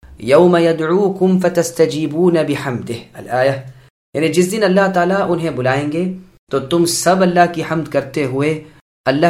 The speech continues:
کی پکار کو مان لو گے اور دنیا کی زندگی کو کم سمجھنے لگو گے۔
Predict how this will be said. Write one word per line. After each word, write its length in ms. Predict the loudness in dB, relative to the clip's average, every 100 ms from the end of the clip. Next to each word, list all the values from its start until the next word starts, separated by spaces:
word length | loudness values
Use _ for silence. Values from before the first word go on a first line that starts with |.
| 2
کی 80 | -2
پکار 380 | -4 0 2 2
کو 240 | 0 -4
مان 400 | 0 2 2 2
لو 180 | 0 2
گے 80 | 2
اور 80 |
دنیا 340 | 2 0 0 0
کی 140 | 0
زندگی 480 | -4 -4 -4 -4 -8
کو 200 | -4 -4
کم 300 | -2 0 0
سمجھنے 440 | 0 -2 -4 -2
لگو 280 | -2 0 0
گے۔ 140 | -2